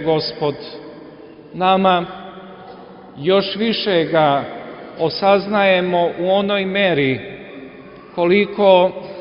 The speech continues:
se otvaramo i čistimo i koliko sve želje životne uzdižemo na jednu jedinstvenu želju, na najveći nivo,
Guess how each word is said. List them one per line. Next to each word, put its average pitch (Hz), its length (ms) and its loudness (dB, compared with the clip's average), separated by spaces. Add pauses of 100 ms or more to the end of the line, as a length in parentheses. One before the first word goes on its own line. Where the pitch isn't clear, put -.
(520)
se 180 240 -4
otvaramo 185 760 2
i 175 80 0 (100)
čistimo 196 680 -2 (140)
i 175 80 -4 (100)
koliko 202 640 2 (1040)
sve 240 340 4
želje 190 420 4
životne 180 880 0 (840)
uzdižemo 190 680 0
na 185 140 2
jednu 214 480 4
jedinstvenu 185 920 -2
želju, 165 500 2 (1080)
na 170 120 -4
najveći 190 640 0
nivo, 180 500 2